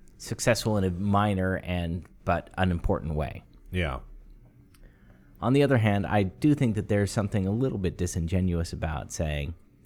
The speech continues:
Speaker 1: we have no-, actual knowledge that, that a malicious actor was in our network,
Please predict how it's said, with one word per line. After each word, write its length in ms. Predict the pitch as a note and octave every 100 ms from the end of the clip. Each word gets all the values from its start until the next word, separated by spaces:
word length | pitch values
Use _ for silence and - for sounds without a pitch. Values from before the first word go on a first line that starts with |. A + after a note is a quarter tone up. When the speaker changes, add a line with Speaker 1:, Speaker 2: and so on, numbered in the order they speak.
| - - - - - -
Speaker 1:
we 260 | F#2 G#2+ A2+
have 400 | F2+ F#2 F#2+ - - - - - - - - -
no-, 460 | G#2 G#2 A2 G#2+ - -
actual 460 | G#2+ - - A#2+ G#2
knowledge 520 | G#2 A2 F#2 F#2 -
that, 200 | G2 - - - E2+
that 520 | E2+ F2+ D#2+ D2 - - - - - -
a 60 | F2+
malicious 460 | G2+ B2+ - G2+ D#2
actor 360 | E2+ - F2+
was 260 | E2 F#2 -
in 240 | C#3 C#3
our 180 | G#2+ A2
network, 600 | G#2 G2+ E2+ F2 -